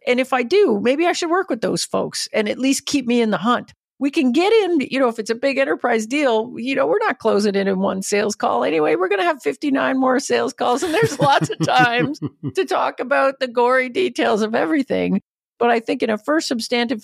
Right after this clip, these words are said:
Speaker 1: sales call, we really need to get in there and say, "Look, we look at the market like this. We look at the other approaches like this. There's good and bad in those.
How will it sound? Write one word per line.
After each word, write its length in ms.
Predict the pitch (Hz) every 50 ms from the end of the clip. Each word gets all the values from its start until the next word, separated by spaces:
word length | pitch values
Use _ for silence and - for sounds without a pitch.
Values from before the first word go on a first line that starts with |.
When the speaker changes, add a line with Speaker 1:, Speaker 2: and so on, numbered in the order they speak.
| -
Speaker 1:
sales 400 | - - - - 302 330 339 330
call, 220 | - - 180 180 175
we 80 | 196
really 300 | 220 233 285 302 320 311
need 160 | 285 277 262 214
to 40 |
get 160 | 214 214 226 220
in 140 | 247 262
there 140 | 254 220 202
and 100 | 196 185
say, 140 | - 208 208
"Look, 240 | 208 294 370 - - _ _ _ _ _ _ _
we 140 | - 277 320
look 160 | 320 311 -
at 60 | 277
the 80 | 233 220
market 320 | 202 208 202 - 208 185
like 220 | - 190 196 - -
this. 340 | 349 359 359 - - - - _ _ _ _ _ _ _
We 140 | 226 262 277
look 180 | 269 277 277 311
at 80 | 233
the 100 | - -
other 240 | - 220 220 220 190
approaches 720 | 180 - - - 285 311 349 349 - 359 339 320 302 - -
like 220 | 262 262 226 -
this. 240 | 320 339 330 - -
There's 220 | - 208 208 196
good 220 | - - 320 339 285
and 140 | 277 233
bad 380 | 214 302 302 311 320 320 311 311
in 260 | 294 - - 269 269
those. 340 | 262 285 294 302 302 302 285